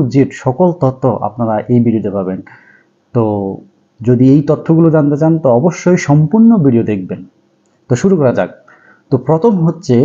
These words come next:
যে সুপার মার্কেটে গ্রিস সাইপ্রাসে স্যালারি কেমন? এখানে স্যালারি লিমিটেশন হচ্ছে অথবা স্যালারি হচ্ছে সাতশো ইউরো থেকে নয়শো ইউরো পর্যন্ত।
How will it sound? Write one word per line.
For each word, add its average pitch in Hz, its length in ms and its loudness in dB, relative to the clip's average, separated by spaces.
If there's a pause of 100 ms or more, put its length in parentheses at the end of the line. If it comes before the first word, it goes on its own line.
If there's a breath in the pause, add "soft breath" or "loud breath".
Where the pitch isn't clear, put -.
(220)
যে 113 240 0
সুপার 208 460 -4
মার্কেটে 123 460 0
গ্রিস 160 400 0
সাইপ্রাসে 156 760 0
স্যালারি 147 500 0
কেমন? 98 260 -4 (400)
এখানে 190 360 -2
স্যালারি 143 440 0
লিমিটেশন 127 440 -2
হচ্ছে 113 360 -6 (460 soft breath)
অথবা 117 300 -4
স্যালারি 127 340 -2
হচ্ছে 151 360 -4 (100)
সাতশো 143 460 -6
ইউরো 180 220 2
থেকে 165 320 -2
নয়শো 113 320 0
ইউরো 107 140 -4
পর্যন্ত। 92 420 -10